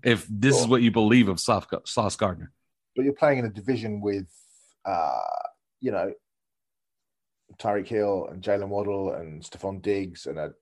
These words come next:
Speaker 2: you know, high-level passing attack in Buffalo. And, you know, so it's not surprising the Jets need corners. But, yeah, I mean, you can only pick the players that are on the board. So, but
Speaker 1: <laughs> Yeah.
Speaker 2: I, I think he's a guy, look, don't get me wrong, I think he's a really good classic press corner.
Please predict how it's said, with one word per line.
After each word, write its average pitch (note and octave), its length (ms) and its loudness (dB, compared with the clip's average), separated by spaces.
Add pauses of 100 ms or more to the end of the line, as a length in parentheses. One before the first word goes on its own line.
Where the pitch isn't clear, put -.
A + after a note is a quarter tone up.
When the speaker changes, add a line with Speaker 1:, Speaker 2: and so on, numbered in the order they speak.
(100)
Speaker 2:
you G2+ 120 -8
know, F2 100 -6
high-level G2+ 400 -4
passing F#2+ 360 -8
attack F#2+ 280 -12
in F#2+ 80 -12
Buffalo. F#2+ 580 -2
And, D#2+ 120 -10 (580)
you G#2+ 80 -8
know, D2+ 140 -8
so G2 320 -2 (280)
it's G#2+ 200 -10
not G2+ 100 -8
surprising G#2 420 -6
the F2+ 80 -10
Jets - 300 -6
need F#2 160 -12
corners. E2+ 480 -10
But, F2+ 240 -4 (1700)
yeah, A2 380 4 (280)
I A2+ 80 -6
mean, A#2 180 -4
you A2+ 80 -8
can C#3 140 0
only C3 100 2
pick C#3 160 0
the - 80 -4
players A#2+ 280 2
that A#2+ 60 0
are A2+ 60 -2
on A#2 80 -4
the A#2 60 -6
board. G#2 360 4
So, G2+ 400 -2
but A2 240 2
Speaker 1:
<laughs> B2+ 40 -2
Yeah. A2+ 240 2 (360)
Speaker 2:
I, C#3+ 60 6
I - 20 -2
think E3+ 180 0
he's D3 120 0
a C3 40 2
guy, B2 220 4 (120)
look, C3+ 160 4
don't C#3 120 6
get C3+ 120 4
me C3 40 2
wrong, A2 280 2
I F#2+ 100 -6
think A2 140 -8
he's F#2 100 -4
a G#2 60 2
really G#2+ 340 -2
good G2+ 300 -2
classic - 420 -2
press G2+ 240 -4
corner. G2 460 -4